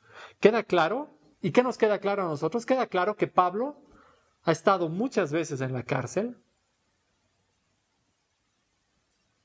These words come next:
por vivir mirando hacia arriba.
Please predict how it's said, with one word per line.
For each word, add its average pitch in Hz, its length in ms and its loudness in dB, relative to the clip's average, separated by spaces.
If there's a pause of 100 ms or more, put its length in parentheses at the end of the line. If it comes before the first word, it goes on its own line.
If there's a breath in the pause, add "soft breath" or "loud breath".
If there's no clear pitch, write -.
(340)
por 131 180 2
vivir 135 480 -6 (3000)
mirando 131 440 -4
hacia 120 220 -6
arriba. 113 360 -10